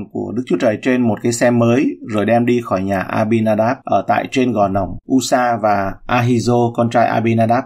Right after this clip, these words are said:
dẫn cái xe mới đó. Vậy chúng rời hòm khỏi nhà Abinadab ở tại trên gò nổi. Usa đi gần bên hòm của Đức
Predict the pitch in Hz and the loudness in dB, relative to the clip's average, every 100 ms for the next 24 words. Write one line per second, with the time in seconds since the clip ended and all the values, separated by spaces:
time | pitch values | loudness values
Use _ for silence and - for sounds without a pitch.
0 | - 113 117 135 135 127 113 107 107 104 | -6 -4 -4 -2 -4 -2 0 0 -2 -2
1 | 101 - - 117 117 151 127 113 104 98 | -4 -2 -2 -2 -2 -2 2 2 0 -6
2 | - 117 104 98 92 - 95 95 107 104 | -6 0 0 0 -6 -6 -4 -2 -2 -2
3 | 98 - 113 123 117 117 120 160 - - | -2 -2 0 0 2 2 0 -2 -6 -6
4 | - - - 120 113 101 95 90 90 _ | -4 -6 -4 -2 -2 -2 -4 -6 -12 _
5 | - 135 - 131 127 120 - 127 131 117 | -2 0 2 0 0 -2 -4 0 2 4
6 | 117 101 113 117 113 107 90 - 107 | 0 0 -2 0 0 -2 -2 -6 -6